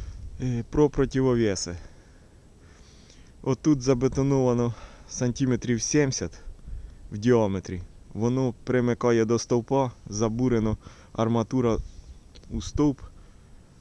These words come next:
оцей і залито монолітом. А отой противовес, діаметр один метр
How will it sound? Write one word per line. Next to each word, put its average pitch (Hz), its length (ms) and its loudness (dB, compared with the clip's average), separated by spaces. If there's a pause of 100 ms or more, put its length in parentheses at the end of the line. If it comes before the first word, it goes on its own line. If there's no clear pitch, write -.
оцей 110 500 -4
і 135 140 -4
залито 120 540 2 (2000)
монолітом. 107 680 0 (800)
А 110 140 0
отой 117 340 4
противовес, 113 840 0 (680)
діаметр 117 680 2 (300)
один 107 380 2
метр 120 380 -2